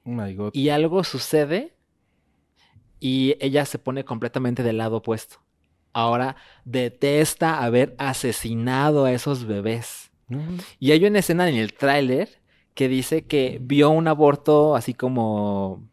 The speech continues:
Speaker 2: de primera mano y cómo se ve que el bebé, porque así lo menciona, el bebé intenta salvar su vida.
Speaker 1: No.
Speaker 2: Y está tan mal doblado que me parece que es muy poco profesional. O sea, pienso que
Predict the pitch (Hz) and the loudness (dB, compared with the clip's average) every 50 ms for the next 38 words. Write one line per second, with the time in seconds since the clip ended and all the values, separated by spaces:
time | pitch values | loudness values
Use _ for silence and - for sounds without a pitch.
0 | _ - _ - 117 110 107 - 120 117 135 143 151 151 139 135 147 165 214 196 | _ -20 _ -12 -10 -8 -6 -4 0 2 2 4 4 4 2 2 2 0 -2 -2
1 | - _ _ _ _ _ _ _ _ _ _ _ _ _ _ _ _ - 143 131 | -6 _ _ _ _ _ _ _ _ _ _ _ _ _ _ _ _ -8 -8 -6
2 | - - 139 151 160 170 - 160 139 135 143 143 - - 156 151 143 143 131 123 | -2 2 2 4 4 4 4 2 2 2 2 0 2 2 4 4 6 4 4 4
3 | 127 123 123 120 127 139 139 160 180 139 131 - 127 113 143 139 143 123 113 104 | 4 4 4 4 2 2 2 2 0 -2 -4 -6 -6 -4 -2 -2 -2 -2 -2 -4
4 | 120 107 104 - - 117 117 117 113 113 117 117 110 117 127 135 160 - - 127 | -4 -4 -4 -4 -4 -4 -4 -2 -2 -2 -2 -2 -2 -2 -2 -2 -2 -4 -6 -8
5 | 120 107 - 117 110 - 139 131 - 127 110 107 107 110 123 123 120 - - - | -8 -8 -8 -8 -8 -6 -6 -6 -6 -6 -6 -6 -4 -4 -4 -4 -4 -6 -4 -4
6 | 127 113 107 107 123 131 139 151 135 120 120 90 92 - - 110 107 104 101 104 | -4 -4 -4 -4 -6 -4 -2 -2 -2 -2 -2 -4 -6 -10 -12 -10 -10 -8 -8 -8
7 | 110 117 120 127 131 131 127 127 123 123 123 120 113 160 165 - - 196 190 - | -6 -6 -6 -4 -4 -4 -4 -4 -4 -6 -6 -4 -2 0 0 0 0 -2 -2 0
8 | - 233 226 220 214 220 180 220 196 185 170 156 151 151 160 170 208 262 269 - | 0 0 0 0 0 2 4 4 4 4 4 4 4 2 2 0 -2 -4 -8 -8
9 | - 139 127 123 - 127 123 123 - 156 - 147 - 147 143 135 - 127 - - | -6 -4 -4 -2 -2 -2 -2 -2 -4 -6 -8 -8 -8 -8 -8 -8 -8 -8 -8 -8
10 | - 123 - 113 - - 110 113 113 113 113 117 120 127 - - 120 143 135 131 | -8 -8 -10 -10 -10 -10 -10 -8 -8 -6 -6 -6 -6 -6 -6 -6 -4 -4 -6 -6
11 | - _ _ _ _ _ _ _ _ _ _ _ - - _ _ _ _ - - | -8 _ _ _ _ _ _ _ _ _ _ _ -20 -20 _ _ _ _ -14 -6
12 | - 143 156 156 156 - 196 - - 185 165 147 135 127 123 127 - - | -2 0 0 0 2 0 0 0 2 2 4 4 4 4 2 0 -4 -8